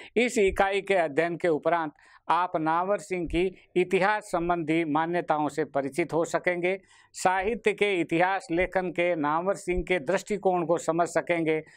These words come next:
और इतिहास और आलोचना, इतिहास और परंपरा, प्रासंगिकता और स-, आदि साहित्य इतिहास की समस्याओं पर नावर सिंह के विचारों को समझ पाएंगे।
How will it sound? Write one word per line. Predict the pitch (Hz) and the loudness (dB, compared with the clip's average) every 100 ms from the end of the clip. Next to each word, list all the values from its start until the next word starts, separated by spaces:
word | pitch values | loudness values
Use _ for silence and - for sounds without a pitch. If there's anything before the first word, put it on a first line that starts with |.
| - - - | -20 -14 0
और | 165 180 196 180 | 2 4 0 -2
इतिहास | 151 156 175 160 190 196 | -4 0 2 2 0 -2
और | 185 175 | 0 2
आलोचना, | 160 165 180 175 156 156 165 _ - | 0 0 -2 -2 -4 -4 -8 _ -8
इतिहास | 156 165 175 196 185 | -4 0 2 0 -2
और | 175 165 | -4 0
परंपरा, | 156 170 165 156 156 165 _ _ _ | -2 -2 -2 -2 -2 -4 _ _ _
प्रासंगिकता | 175 202 196 196 185 180 - 196 | 0 0 -2 0 0 0 0 2
और | 175 165 | 2 0
स-, | - - 151 143 - | -2 -8 -6 -6 0
आदि | 175 175 175 | 0 2 -2
साहित्य | 170 - 185 208 180 | 0 0 0 0 -4
इतिहास | 156 180 185 185 | -2 0 0 -2
की | - | -6
समस्याओं | 185 - 185 208 - 214 | -6 -2 -2 0 0 -2
पर | 185 160 156 - - - | 0 -2 -2 -10 -20 -2
नावर | 151 165 175 | 0 2 0
सिंह | 170 160 147 | 0 0 2
के | 175 | 0
विचारों | 143 135 147 139 | -2 0 0 0
को | 131 147 | -4 -4
समझ | - 123 110 | -4 -6 -4
पाएंगे। | 117 101 | -6 -6